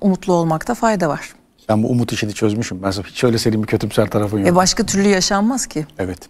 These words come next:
Speaker 2: yaşanmaz.
Speaker 1: Bu bir de bu sürdürülebilecek bir şey değil. Yani
Speaker 2: Yaşamı da zindan eden bir şeye galiba insana böyle.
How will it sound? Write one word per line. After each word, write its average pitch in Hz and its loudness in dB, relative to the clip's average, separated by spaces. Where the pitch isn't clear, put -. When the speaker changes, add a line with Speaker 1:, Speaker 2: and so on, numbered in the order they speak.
Speaker 2:
yaşanmaz. 90 -18
Speaker 1:
Bu 240 4
bir 269 4
de 247 2
bu 294 2
sürdürülebilecek 226 0
bir - -8
şey 160 0
değil. 143 -6
Yani 147 -2
Speaker 2:
Yaşamı 156 2
da 131 4
zindan 127 4
eden 101 0
bir 95 -4
şeye 101 -4
galiba 95 -2
insana 95 -12
böyle. 92 -18